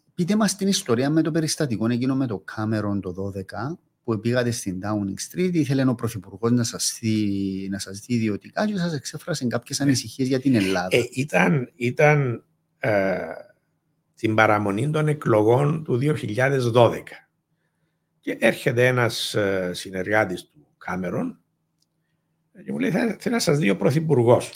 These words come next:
Speaker 1: Εσείς ήσασταν σε εκδήλωση στην Downing
Speaker 2: Ναι,
Speaker 1: Street.
Speaker 2: ήμουν, είχε μια,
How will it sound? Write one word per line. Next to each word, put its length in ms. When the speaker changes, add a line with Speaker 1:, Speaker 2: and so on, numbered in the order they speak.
Speaker 1:
Εσείς 320
ήσασταν 360
σε 160
εκδήλωση 520
στην 580
Downing 100
Speaker 2:
Ναι, 200
Speaker 1:
Street. 200
Speaker 2:
ήμουν, 300
είχε 300
μια, 220